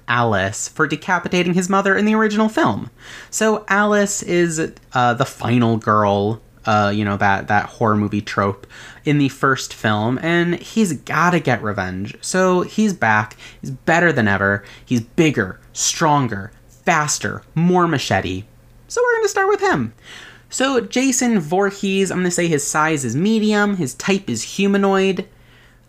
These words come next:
Alignment, I don't really mess with alignment too much in D and D, uh, but I, I think he's just evil, right? Just neutral evil.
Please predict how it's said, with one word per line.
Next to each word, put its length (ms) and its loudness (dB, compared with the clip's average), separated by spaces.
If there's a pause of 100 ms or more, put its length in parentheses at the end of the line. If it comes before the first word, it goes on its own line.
(160)
Alignment, 840 2
I 80 -2
don't 140 0
really 220 2
mess 380 0
with 140 -4
alignment 600 0
too 200 0
much 580 -4 (260)
in 220 -2
D 240 0
and 140 0
D, 360 -2
uh, 320 2
but 140 -6
I, 220 0
I 60 -2
think 180 0
he's 100 2
just 180 -4
evil, 460 -2
right? 220 2
Just 160 -2
neutral 440 2
evil. 480 -4